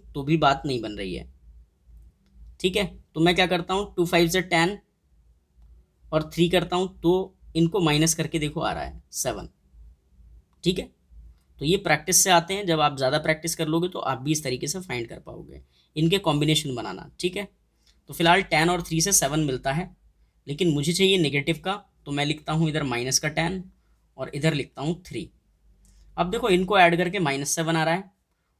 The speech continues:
और इन दोनों को मल्टीप्लाई करके क्या माइनस थर्टी आ रहा है? देखो बिल्कुल आ रहा है। तो आपको कुछ नहीं करना है, इस एक्स स्क्वायर को एक्स स्क्वायर लिखना है और फिर लिखना है माइनस का टेन एक्स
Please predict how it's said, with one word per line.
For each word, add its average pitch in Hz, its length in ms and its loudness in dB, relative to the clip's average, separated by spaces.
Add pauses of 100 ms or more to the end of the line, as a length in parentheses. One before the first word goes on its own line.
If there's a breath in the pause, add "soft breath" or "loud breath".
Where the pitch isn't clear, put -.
और 175 260 -2
इन 214 160 -2
दोनों 170 220 4
को 196 120 -4
मल्टीप्लाई 170 460 2
करके 185 260 -2
क्या 185 140 -2
माइनस 160 360 0
थर्टी 185 240 2
आ 196 80 0
रहा 196 100 2
है? - 180 -4 (120)
देखो 135 240 -6
बिल्कुल 135 320 -6
आ 143 60 2
रहा 156 120 0
है। 175 140 -10 (420)
तो 175 60 0
आपको 175 280 4
कुछ 208 260 -10
नहीं 175 160 0
करना 135 220 -4
है, 180 80 0
इस 185 240 -4
एक्स 156 240 -4
स्क्वायर 175 320 0
को - 120 -6
एक्स 127 240 -4
स्क्वायर 151 280 -4
लिखना 160 280 -2
है 202 160 -4 (540)
और 165 120 0
फिर 185 200 -2
लिखना 185 260 -4
है 196 80 -2
माइनस 147 380 0
का 185 120 -2
टेन 131 280 -2
एक्स - 340 0